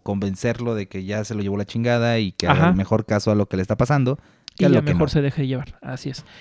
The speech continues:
Speaker 2: Los signos de la
Speaker 1: O sea, para los mexicanos sería el clásico flojito y cooperando.
Speaker 2: Algo así más o menos, y aquí esto no se puede evitar con un Sor Juanón.
Speaker 1: Según.
Speaker 2: ¿Cómo que según?
Speaker 1: Si está
Speaker 2: ¿Cuánto te cobra el
Speaker 1: bendito.
Speaker 2: padre? <laughs>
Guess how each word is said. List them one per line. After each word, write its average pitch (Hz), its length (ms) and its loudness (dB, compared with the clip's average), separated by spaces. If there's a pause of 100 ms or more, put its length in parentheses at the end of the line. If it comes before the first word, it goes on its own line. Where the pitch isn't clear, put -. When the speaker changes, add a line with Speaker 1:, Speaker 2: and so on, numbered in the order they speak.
(280)
Speaker 2:
Los 170 300 4
signos 196 340 4
de 185 100 8
la 160 380 6
Speaker 1:
O 156 40 6
sea, - 160 6
para 113 260 8
los 110 180 8
mexicanos 120 400 6
sería 110 200 6
el 107 80 4
clásico 107 420 2 (720)
flojito 90 440 0
y 92 40 0
cooperando. 82 640 0
Speaker 2:
Algo 143 260 4
así 139 160 2
más 139 200 2
o 139 40 0
menos, 147 320 0
y 160 40 -2
aquí 143 200 -2
esto 143 200 -2
no 143 120 -4
se 135 120 -4
puede 143 460 -4
evitar 139 440 0
con 139 240 -2
un 143 400 -4
Sor - 160 0
Juanón. 131 440 -4 (1400)
Speaker 1:
Según. 85 420 -4 (1300)
Speaker 2:
¿Cómo 135 160 -8
que - 80 -10
según? 143 280 -8 (400)
Speaker 1:
Si - 160 -16
está - 120 -14
Speaker 2:
¿Cuánto 95 160 6
te - 20 4
cobra 156 200 8
el 123 60 4
Speaker 1:
bendito. - 0 -
Speaker 2:
padre? 156 300 6 (200)
<laughs> - 160 -2